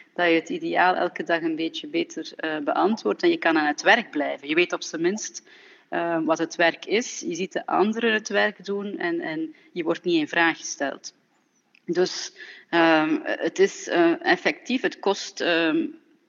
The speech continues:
het is een, het kost meer om daar niet aan te beantwoorden. En het is, ehm, een moeilijkere weg om daar niet aan te beantwoorden.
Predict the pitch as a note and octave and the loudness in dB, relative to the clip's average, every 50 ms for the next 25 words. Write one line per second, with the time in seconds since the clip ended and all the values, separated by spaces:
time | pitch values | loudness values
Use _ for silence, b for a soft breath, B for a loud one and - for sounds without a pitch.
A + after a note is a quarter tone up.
0 | _ _ _ - E3+ - - G3+ F3+ - F3+ E3 - - - - - G3+ F#3+ - | _ _ _ -18 -14 -8 -6 -4 -2 0 0 0 0 -2 -6 -2 -2 -2 -2 -2
1 | - - F3+ F3+ G3 G#3+ G#3 G#3+ G3+ F#3+ F3+ E3+ D#3+ D#3 F#3+ G3+ - - E3+ E3 | -4 0 2 4 4 4 4 2 0 2 2 2 2 0 -4 -4 -2 -2 0 0
2 | E3 - - D3+ - - - - E3 E3+ G#3 - - - G3+ G3+ G3+ G3 F#3+ F#3+ | -2 -4 -6 -6 -4 -4 -2 -2 -2 -2 -2 -4 -6 -4 -4 -4 -4 -6 -6 -8
3 | G3 G3 G3+ G#3 B B B B B B B B B B - - E3+ E3+ E3+ E3+ | -8 -8 -10 -12 B B B B B B B B B B 2 4 6 6 6 4
4 | E3 E3 - - E3+ D#3+ - - - - - D3+ D3 D3 D3 C#3+ C#3+ D3 - - | 2 -2 -4 -8 -8 -8 -10 -14 -14 -8 -6 -6 -6 -6 -6 -6 -8 -8 -8 -12
5 | - - G#2+ D#3 D3+ D3+ F3+ G3+ G3+ F3+ F3 - - D#3 D3+ C#3+ E3+ F#3 F#3 G3 | -14 -10 -8 -8 -6 -4 -4 -4 -4 -6 -8 -8 -6 -6 -2 -2 -2 -2 0 -2
6 | F#3+ F#3 F3+ F3 E3+ E3+ F3+ E3+ - - D#3+ D#3 D#3 D3+ - C#3+ D3 D3+ - D#3+ | -4 -4 -4 -6 -4 -6 -6 -6 -4 -4 -4 -4 -4 -6 -8 -8 -6 -4 -2 -2
7 | E3+ F3+ F3 - F3 F3 F3 F3+ E3+ - F3+ F3+ | -2 -2 -4 -10 -10 -10 -10 -10 -10 -12 -14 -16